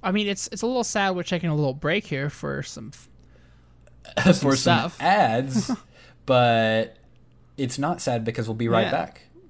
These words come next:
Speaker 2: So, uh, see you guys in a second. Hey guys, what's up? Have you ever thought about starting your own podcast? Well, when we were trying to get Out of Service off of the ground, we had a lot of questions, like, how do I record an episode?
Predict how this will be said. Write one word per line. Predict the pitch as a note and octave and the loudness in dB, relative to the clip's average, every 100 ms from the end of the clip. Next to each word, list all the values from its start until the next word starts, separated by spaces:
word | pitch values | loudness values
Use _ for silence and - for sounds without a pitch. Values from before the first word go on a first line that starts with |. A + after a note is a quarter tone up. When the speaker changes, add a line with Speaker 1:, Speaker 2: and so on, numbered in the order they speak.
| _ | _
Speaker 2:
So, | - A#2+ A2 G#2+ G#2 G#2 - | -2 0 2 0 -2 -4 -8
uh, | G#2+ G#2 G2+ G2 - - | -6 -4 -4 -8 -12 -10
see | - B2 | -8 -4
you | A2+ | -2
guys | A2 G#2+ F#2+ | -2 -2 -6
in | A2+ G#2 | -8 -10
a | |
second. | - - F#2 - - _ _ _ _ - _ _ | -10 -12 -12 -18 -20 _ _ _ _ -20 _ _
Hey | A3 | 4
guys, | A3+ G#3+ A3 - - | 6 4 0 -6 4
what's | G#3+ A3 | 6 8
up? | F#3+ - - - - - - | 6 4 -12 -20 -20 -20 -10
Have | - D#3+ | -2 2
you | A3 | 4
ever | A#3 | 4
thought | G3 F#3+ | 4 6
about | F3 C#3+ | 6 4
starting | D3 C3 | 2 2
your | A2+ G#2+ | 4 2
own | G#2+ | 2
podcast? | - G2+ - D3+ - - - - - | 2 2 2 -4 -6 -18 -20 -20 -4
Well, | D3 F#3 F#3+ - | 2 2 2 -2
when | C#3 C#3 | -2 2
we | G3 | 4
were | A3 | 4
trying | F#3+ D#3 | 4 4
to | |
get | C3+ A#2+ | 4 4
Out | A2+ B2+ | 4 2
of | |
Service | B2 G2+ G2 - | 0 0 -2 0
off | G#2+ - | 0 2
of | |
the | A#2 | 0
ground, | G#2+ F2+ F2+ - - - - | 0 -4 -6 -14 -20 -20 0
we | E3 | 2
had | F#3 | 4
a | |
lot | F#3 | 4
of | F3+ | 6
questions, | D#3+ C3 - - - - - | 4 2 -4 -8 -12 -14 -8
like, | A2 A#2+ B2+ - - - | 0 0 0 -12 -20 -16
how | - A2+ | 2 4
do | B2+ | 6
I | |
record | C3 B2+ C#3+ C3 | 4 4 2 2
an | |
episode? | C#3 F#3+ - F2+ A2 | 0 0 -2 -6 -8